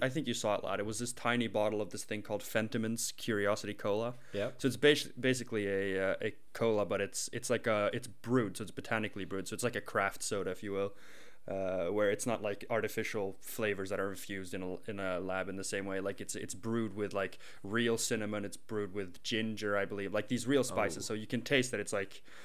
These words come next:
Speaker 1: it's almost like a tea soda in a, in a way. Like, the,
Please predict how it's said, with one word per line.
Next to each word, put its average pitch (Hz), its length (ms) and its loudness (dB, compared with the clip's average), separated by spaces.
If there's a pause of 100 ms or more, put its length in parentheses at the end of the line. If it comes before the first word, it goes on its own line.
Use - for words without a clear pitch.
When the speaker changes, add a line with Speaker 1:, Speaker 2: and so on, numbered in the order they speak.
Speaker 1:
it's 131 160 0
almost 147 320 6
like 123 120 4
a 110 60 0
tea 147 360 0
soda 98 360 2
in 98 100 0
a, 98 120 0
in 107 160 -4
a 98 60 0
way. 95 180 2
Like, 95 180 -4
the, - 60 -6